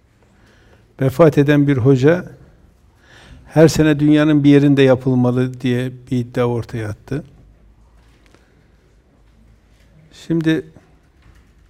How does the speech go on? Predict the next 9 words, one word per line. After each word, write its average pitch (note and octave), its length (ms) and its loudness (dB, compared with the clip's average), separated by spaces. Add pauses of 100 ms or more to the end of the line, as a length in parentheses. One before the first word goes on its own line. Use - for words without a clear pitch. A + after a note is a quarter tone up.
(2000)
hikmet E3+ 480 0
kaybolunca D#3+ 920 -2 (1400)
bu E3 80 -4
tür F#3 160 -6
şeyler C#3 420 -4 (1700)
rahatlıkla D3+ 520 0
söylenebiliyor. D3 960 -4 (1120)
Çünkü D3+ 500 -2 (640)
okuduğunuz D3+ 880 -4